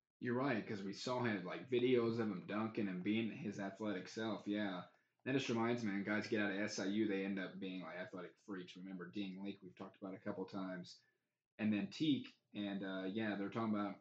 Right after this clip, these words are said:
six nine, two hundred twenty. I don't know how much he weighed when he was here. I'm sure he's put on a couple pounds in general. So that weighed more than he was here. They mentioned his time with us, his two years,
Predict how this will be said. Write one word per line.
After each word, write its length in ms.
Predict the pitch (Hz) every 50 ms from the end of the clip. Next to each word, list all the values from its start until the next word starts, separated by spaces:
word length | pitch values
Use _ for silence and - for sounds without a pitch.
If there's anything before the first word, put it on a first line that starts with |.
| _ _ _ _ _
six 320 | - - 135 131 - -
nine, 280 | 117 113 120 120 110 104
two 160 | - - 123
hundred 240 | 127 123 107 98 -
twenty. 400 | - - 123 123 123 123 120 113
I 40 | 113
don't 120 | 113 113
know 80 | 110 104
how 100 | 107 107
much 220 | 107 104 104 -
he 100 | 107 101
weighed 280 | - 107 104 104 104 101
when 100 | 101 98
he 80 | 95
was 120 | 92 90 -
here. 260 | - 113 104 98 95
I'm 100 | 92 92
sure 160 | - 113 98
he's 80 | 92 90
put 160 | - 107 104
on 120 | 95 92
a 80 | 87 -
couple 220 | - 90 90 87 -
pounds 300 | - 101 98 98 98 104
in 120 | 92 90
general. 480 | 87 95 101 107 101 95 90 87 87 - - _ _ _ _ _ _ _ _ _ _ -
So 380 | - - 101 95 95 92 95 95 98
that 240 | 110 113 113 101 95
weighed 280 | 98 98 95 95 90 95
more 240 | 101 101 98 98
than 120 | 95 95 95
he 100 | 95 92
was 300 | 87 95 92 90 87 -
here. 480 | - - 107 104 98 95 92 87 - - - _ _ _ _ _ _ _ _ _ _ _ _ _ _ _ -
They 100 | 127 117
mentioned 360 | 117 123 120 120 - 113 107
his 180 | 110 104 -
time 240 | - - 110 107 101
with 100 | 98 95
us, 180 | 104 101 101 -
his 160 | 95 90 -
two 180 | - - 110 101
years, 520 | 101 98 95 98 95 95 95 92 - -